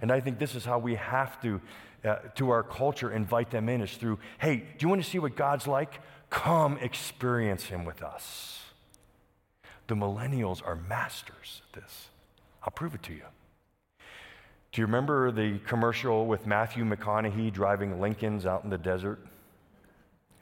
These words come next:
And Matthew McConaughey says, "Well, all right, all right, all right. Before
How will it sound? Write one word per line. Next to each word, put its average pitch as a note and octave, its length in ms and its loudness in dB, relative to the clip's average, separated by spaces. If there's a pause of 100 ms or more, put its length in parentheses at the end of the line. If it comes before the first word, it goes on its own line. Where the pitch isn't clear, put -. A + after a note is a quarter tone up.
(460)
And - 100 -4
Matthew G2 320 2
McConaughey G2 560 0
says, F2+ 400 0
"Well, A2 640 -6 (1200)
all F#2+ 140 -2
right, C#3 180 0
all C#3+ 80 -2
right, D3 180 0
all D#3 60 0
right. G#2 460 0 (2750)
Before A#2+ 1080 2